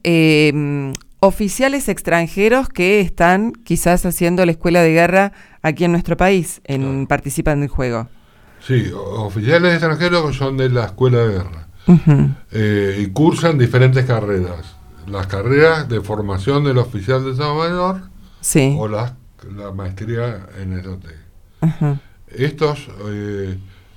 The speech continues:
Speaker 2: ¿por qué participan? Porque la situación inicial es un c-, concierto de países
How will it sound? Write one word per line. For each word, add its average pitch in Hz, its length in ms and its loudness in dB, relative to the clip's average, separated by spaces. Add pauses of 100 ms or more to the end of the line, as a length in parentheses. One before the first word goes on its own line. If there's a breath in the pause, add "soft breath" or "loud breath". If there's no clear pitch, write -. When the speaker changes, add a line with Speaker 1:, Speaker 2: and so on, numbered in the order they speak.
Speaker 2:
¿por 117 180 -2
qué 160 100 2
participan? 127 760 -2
Porque 101 540 -10
la 113 140 -2
situación 123 640 -2
inicial 180 560 -2 (560 soft breath)
es 135 360 -2
un 185 480 -6 (840)
c-, - 80 -20 (220)
concierto 160 720 0
de 131 100 -2
países 156 880 -4